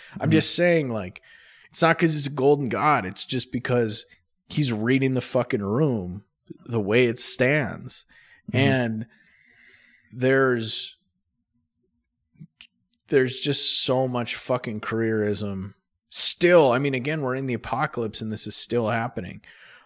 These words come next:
Speaker 1: Um, and so it will continue to happen. And without, like, a serious leftist challenge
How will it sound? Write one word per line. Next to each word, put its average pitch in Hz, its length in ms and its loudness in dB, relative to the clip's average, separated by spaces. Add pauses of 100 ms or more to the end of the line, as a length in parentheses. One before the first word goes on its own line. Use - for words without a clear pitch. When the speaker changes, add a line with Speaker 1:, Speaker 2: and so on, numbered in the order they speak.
(160)
Speaker 1:
Um, 104 520 -4 (120)
and 139 120 -6
so 143 120 2
it 117 40 -2
will 117 100 0
continue 143 440 -2
to 110 100 -2
happen. 95 500 -8
And 127 280 -6 (120)
without, 123 640 0
like, 104 320 -6
a 110 100 -6
serious 120 600 0
leftist 107 580 -4
challenge 107 720 -6